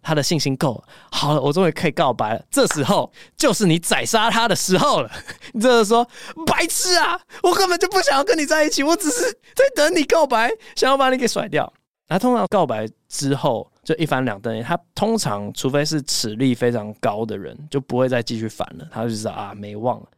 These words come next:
这个是一个可能性。第二个可能性是那个，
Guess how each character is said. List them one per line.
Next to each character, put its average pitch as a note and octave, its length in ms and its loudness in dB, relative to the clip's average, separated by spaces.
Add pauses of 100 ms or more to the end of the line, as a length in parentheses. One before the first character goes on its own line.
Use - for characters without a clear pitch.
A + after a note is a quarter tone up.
(280)
这 F#3+ 100 0
个 C3 120 -2
是 A#2+ 120 -4
一 A2+ 40 -2
个 A2 100 -2
可 G2+ 140 -12
能 - 160 -12
性。 - 180 -6 (340)
第 C4+ 120 4
二 A3 100 4
个 D#3+ 80 0
可 B2 120 -8
能 A2+ 140 -4
性 C#3+ 220 0
是 C#3 220 -2
那 B2+ 100 2
个， G#2+ 400 -8